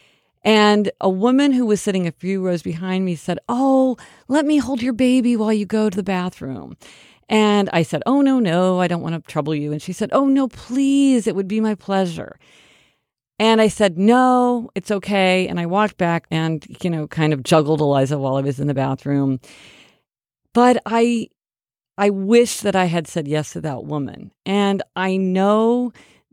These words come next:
why I said no. Partly it was a new mother's reluctance to be separated from her baby.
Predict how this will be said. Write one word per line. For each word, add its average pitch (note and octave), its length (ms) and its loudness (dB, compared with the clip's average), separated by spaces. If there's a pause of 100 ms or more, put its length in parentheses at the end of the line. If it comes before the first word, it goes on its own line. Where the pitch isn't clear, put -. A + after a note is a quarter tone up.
(180)
why F#3 360 4
I D3 140 2
said C#3+ 340 -4
no. - 340 -12
Partly F#3 360 2
it D3 80 2
was E3 140 -2
a D#3+ 80 2
new D#3 160 2
mother's D#3 400 0
reluctance D3 560 -4
to E3+ 100 -4
be D#3 140 -2
separated C#3 580 -2
from D3 180 -4
her F3 120 -4
baby. C3+ 580 -2